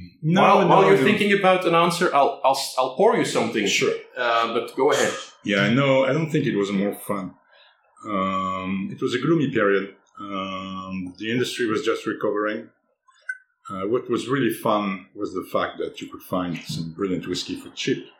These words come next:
Speaker 2: Mm-hmm.
Speaker 1: And, and the prices were low, and there was no branding. Talking about single malts, right?
Speaker 2: Mm-hmm.
Speaker 1: Uh, all the malts were the same. I mean, the prices were the same. You could drink whatever you like. We, we, many friends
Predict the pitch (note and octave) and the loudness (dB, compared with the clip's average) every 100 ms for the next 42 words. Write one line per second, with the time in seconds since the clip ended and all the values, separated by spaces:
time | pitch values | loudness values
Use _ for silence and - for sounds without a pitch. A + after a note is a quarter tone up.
0 | _ A2+ B2+ C3+ - - - _ - F#2+ | _ -2 0 0 -4 -10 -14 _ -6 -6
1 | F#2 F#2+ F2+ - A2+ F#2 G2 F#2 F#2 G2+ | -6 -8 -8 -6 -4 -4 -4 -4 0 2
2 | A2+ A2+ A2+ G2 F2 - - _ _ _ | 4 2 0 -4 -8 -10 -14 _ _ _
3 | _ - F#2+ F2+ F#2 D#2+ A2+ A#2 A2+ A2 | _ -6 -4 -2 -4 -2 -2 0 0 -2
4 | G#2+ G#2+ G#2 G2 - - - _ - - | -2 -4 -6 -10 -16 -20 -20 _ -4 -2
5 | A2+ G2 F#2 G#2 F#2 F#2 - - F#2 A2+ | -2 -2 -2 -4 -2 -2 -4 -10 -6 2
6 | C#3+ C4+ - - - _ _ F2+ - G#2+ | 4 2 0 -14 -18 _ _ -18 -6 -4
7 | G#2 G2+ G2+ G2 F#2+ - F#2+ F2+ F#2 F#2 | 0 0 2 0 -2 -6 -4 -4 -4 -6
8 | B2 A2+ A2+ A2 F#2+ F2+ F2 A#2 G#2+ - | -2 0 0 -2 -2 -4 -4 -4 -4 -6
9 | A#2 A2+ A2 - A2 G#2+ F2+ F2+ - _ | -6 -4 -4 -4 -4 -2 -4 -8 -14 _
10 | _ - G#2 F#2 F#2+ A#2 C3+ B2 G#2+ G#2 | _ -6 -6 -4 -2 0 0 0 2 0
11 | G2+ F#2+ A2 A#2 - A2+ A2 A2 G#2 - | -4 -4 -2 -4 -8 -10 -8 -8 -12 -16
12 | A#2+ A#2 A#2+ - G#2 G2 | -10 -6 -4 -2 -2 -2